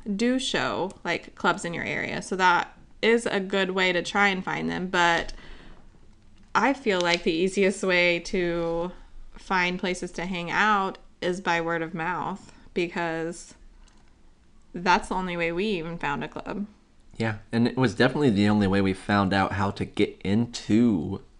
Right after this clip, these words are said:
Speaker 2: all of the club
Speaker 1: Yeah, 'cause
Speaker 2: scenarios.
Speaker 1: it's kind of, I don't wanna say confusing, but
Speaker 2: Even, so we're going to Trap in two weeks.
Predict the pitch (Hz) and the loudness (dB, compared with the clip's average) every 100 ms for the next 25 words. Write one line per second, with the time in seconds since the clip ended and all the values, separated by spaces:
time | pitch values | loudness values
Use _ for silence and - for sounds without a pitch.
0 | - 90 95 87 - - - - - 101 | -2 0 2 -2 -4 -8 -10 -6 2 2
1 | 90 95 - 214 220 202 175 220 220 220 | 2 -6 0 6 8 8 8 4 4 4
2 | - - 247 381 415 196 175 196 - - | 2 -2 0 2 2 2 0 -6 -12 -16
3 | - - - - - - - _ - 202 | -16 -16 -16 -16 -18 -20 -20 _ -20 -18
4 | - - - 196 226 254 247 202 190 185 | -18 -20 -14 -6 -2 -2 -2 -8 -6 -8
5 | 180 - 196 247 247 190 185 185 175 170 | -8 -4 0 0 0 -2 -4 -2 -2 -2
6 | 175 - - - - 135 165 139 82 - | -4 -10 -18 -8 -2 2 2 0 -2 4
7 | 123 101 127 143 - 147 120 98 - 82 | 4 6 4 2 2 2 4 2 0 -6
8 | - - 107 113 - - - 90 90 85 | -4 2 4 2 0 -14 -8 -2 0 0
9 | 85 87 - - 101 135 - - | -2 -6 -10 -4 -2 -4 -8 -18